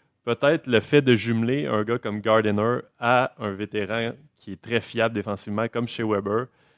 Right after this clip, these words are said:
ça pourrait faire une bonne équipe, dans le sens où Gardiner pourrait peut-être, <clears throat> excusez, pourrait peut-être prendre plus de, de chances offensivement et Weber pourrait, euh, pourrait combler un peu ses, ses lacunes en défensive. Donc,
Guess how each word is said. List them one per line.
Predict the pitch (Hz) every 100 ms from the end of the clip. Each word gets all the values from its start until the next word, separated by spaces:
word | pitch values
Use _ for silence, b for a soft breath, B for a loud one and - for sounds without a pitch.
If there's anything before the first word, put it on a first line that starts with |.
| _
ça | - 107
pourrait | - 131 123 135 147
faire | - 123 123 113
une | 110
bonne | 113 113
équipe, | 107 - 107
dans | 107 101
le |
sens | 95 117 120 113 -
où | 110 117 113 _ _ _
Gardiner | 113 107 110 123 131
pourrait | 110 107
peut-être, | 104 117 143 - - -
<clears throat> | 208 208 208 147
excusez, | - 123 110 147
pourrait | - 120
peut-être | 117 120 139 -
prendre | 127 123
plus | - 147 135
de, | 131 120
de | 113 113
chances | - 135
offensivement | 123 123 117 117 110 117 135 b b b b
et | 104
Weber | 107 110 107 120 117
pourrait, | - 104
euh, | 107 107 98 98 98
pourrait | - 107 101
combler | 117 110 104 110 117
un | 101
peu | - 113
ses, | - 104
ses | 98 - 101 98
lacunes | 101 98 131 120
en | 107
défensive. | 107 - 101 98 123 135
Donc, | 113 101